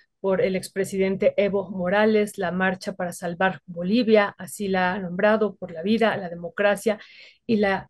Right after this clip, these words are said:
revolución. Y él, eh, lo que señala, señala varias cuestiones. Uno, y ahí estamos viendo parte de algunos de los tweets que ha estado,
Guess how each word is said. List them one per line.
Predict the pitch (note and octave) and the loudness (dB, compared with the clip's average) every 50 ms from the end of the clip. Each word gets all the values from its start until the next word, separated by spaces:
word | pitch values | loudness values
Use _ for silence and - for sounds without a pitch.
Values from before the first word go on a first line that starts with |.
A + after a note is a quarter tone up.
| _ | _
revolución. | - G#3 G3+ F#3+ F#3+ F#3+ F#3+ F#3 - - A#3 A3+ A3+ A#3 A3+ A3 - - - - - - _ _ _ _ G#3+ | -4 -2 0 0 0 -2 -2 -4 0 4 6 6 6 6 4 0 -6 -18 -20 -20 -20 -20 _ _ _ _ -6
Y | G3 F#3 G3+ | 0 4 6
él, | G#3+ A#3+ B3 B3+ A3 G3+ | 6 8 6 6 4 0
eh, | A3 G#3+ G3 | -4 -4 -2
lo | G3 F#3+ F#3 F3+ F#3 | 0 0 0 0 -2
que | - G3 F#3 F3 F#3 G#3 | -4 -4 -4 -4 -4 -6
señala, | - - E3+ E3+ F#3 G#3 A3 A3 A3 G#3+ G#3+ G#3+ G3 | -10 -8 -6 -2 0 4 4 6 6 6 6 4 2
señala | - F#3+ F#3 G3 G3+ G#3 G3+ | 0 -2 -2 0 2 2 2
varias | G3 G3 F#3+ G3 F#3 - | 0 0 -2 -4 -8 -10
cuestiones. | - F3+ C#3 - - A3+ A3 G#3+ G#3 G#3 G3+ - - _ | -12 -14 -10 0 4 4 6 6 4 2 0 -4 -8 _
Uno, | - A3+ A#3 A#3+ A3 G#3 G#3 A3 A#3 G3+ | 0 2 4 4 4 2 0 -2 -4 -6
y | F#3+ | -6
ahí | F#3 F#3 | -6 -6
estamos | F#3 - - G3+ G3 F#3+ F3+ | -6 -6 -6 -4 -4 -4 -4
viendo | F#3+ F#3+ F#3+ F#3+ F#3 - | -4 -4 -4 -4 -4 -2
parte | - F#3+ F#3 - - F#3+ | -2 -2 -2 -2 -6 -6
de | F3+ F#3 F#3 F#3+ | -4 -2 -2 -2
algunos | - G3 F#3+ F#3+ G3 G3 G3 G3 G3 - - | -2 -4 -6 -8 -8 -8 -8 -8 -10 -10 -10
de | - | -8
los | F#3 F#3 F#3 - - | -8 -8 -10 -10 -8
tweets | - G3 F#3+ F#3+ - - | -8 -6 -6 -8 -8 -2
que | - G#3+ | 0 0
ha | F#3 | 0
estado, | F3+ - - G#3 F#3+ F#3 F#3 F#3+ F#3+ - | 0 -2 -2 -2 -2 0 -2 -4 -6 -8